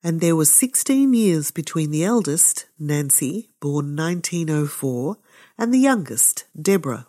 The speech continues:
born nineteen twenty. The oldest three went to loads of parties, all very bright young things in the nineteen twenties, in their teens. There were a lot of gowns, lots of hairpins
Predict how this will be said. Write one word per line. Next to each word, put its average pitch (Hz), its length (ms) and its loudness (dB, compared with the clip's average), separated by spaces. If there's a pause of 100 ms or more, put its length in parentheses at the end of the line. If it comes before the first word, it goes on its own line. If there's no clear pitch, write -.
(140)
born 147 320 -2
nineteen 139 500 -4
twenty. 127 460 -12 (1300)
The 180 140 4
oldest 277 480 2
three 160 460 -2
went 156 300 -4
to 202 120 0
loads 151 380 0
of 151 140 -8
parties, - 680 -4 (580)
all 220 380 4
very 170 400 4
bright 151 300 -2
young 139 260 -4
things 131 420 -6
in 135 100 0
the 135 60 -2
nineteen 131 560 -4
twenties, 120 600 -4
in 151 160 -4
their 139 180 0
teens. 143 680 -4 (760)
There 175 140 2
were 165 80 2
a - 20 4
lot 151 160 -2
of 143 140 -6
gowns, 196 640 0 (120)
lots 262 220 -2
of 165 80 -2
hairpins 147 800 0